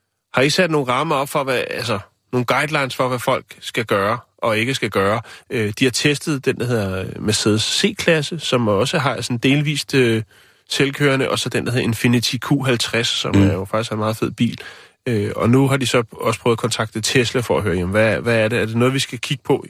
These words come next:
Speaker 1: Det er jo fremtiden, det her. Øh, og udover det, så foreslår de også i Canada, at, øh, de her sådan selvkørende biler skal have installeret såkaldte, øh, sorte bokse, altså svarende til dem, som, øh, findes i større fly.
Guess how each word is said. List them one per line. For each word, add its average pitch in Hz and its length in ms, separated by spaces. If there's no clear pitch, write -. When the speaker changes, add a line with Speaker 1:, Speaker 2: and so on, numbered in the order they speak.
Speaker 1:
Det 117 60
er - 20
jo 120 100
fremtiden, 175 540
det 120 100
her. 110 220
Øh, 117 500
og 139 180
udover 170 240
det, 147 180
så 160 80
foreslår 156 500
de 104 120
også 131 240
i - 20
Canada, 147 500
at, 113 300
øh, 95 220
de 131 60
her 117 160
sådan 110 140
selvkørende 127 560
biler 120 340
skal 117 300
have 143 120
installeret 123 600
såkaldte, 117 580
øh, 113 240
sorte 147 340
bokse, 247 540
altså 117 340
svarende 113 400
til 120 140
dem, 107 160
som, 110 320
øh, 98 140
findes 107 400
i 113 280
større 95 340
fly. 208 220